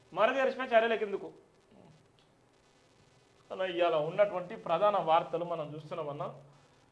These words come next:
ఇవాళ సవాలు ఎదుర్కొనేందుకు సన్నద్ధంగా ఉండాలి. ఎలాంటి వివక్షత లేదు. గత తొమ్మిదేళ్లలో తెలంగాణ ఘనంగా విధులు లేవు.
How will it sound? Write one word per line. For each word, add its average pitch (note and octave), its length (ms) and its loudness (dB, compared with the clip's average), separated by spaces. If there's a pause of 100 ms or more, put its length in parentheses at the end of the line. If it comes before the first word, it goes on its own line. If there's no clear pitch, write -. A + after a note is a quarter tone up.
(140)
ఇవాళ D#3+ 240 -2 (1800)
సవాలు B3+ 300 4
ఎదుర్కొనేందుకు B3 380 0
సన్నద్ధంగా A#3 400 2
ఉండాలి. F#3+ 220 0
ఎలాంటి B3 260 2
వివక్షత A#3 500 -2
లేదు. F#3 540 -2
గత F#3 100 -6
తొమ్మిదేళ్లలో A#3+ 400 0
తెలంగాణ A#3 340 -2
ఘనంగా A3 300 -2
విధులు G3+ 200 -2
లేవు. - 360 -12